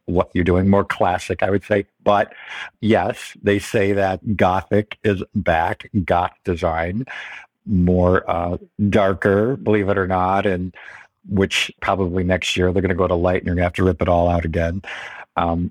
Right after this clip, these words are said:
pastels are the big thing this year. Um, bold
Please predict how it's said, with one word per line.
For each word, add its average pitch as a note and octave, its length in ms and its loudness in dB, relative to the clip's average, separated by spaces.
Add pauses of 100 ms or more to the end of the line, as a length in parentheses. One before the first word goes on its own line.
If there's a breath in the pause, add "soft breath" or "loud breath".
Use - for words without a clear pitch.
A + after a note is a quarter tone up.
pastels F#2 920 0 (200)
are F#2 140 0
the F#2 80 -4
big F2 240 0
thing F#2 200 0
this F2+ 220 -4
year. F#2+ 340 0 (680)
Um, F2 360 -2
bold G2 520 0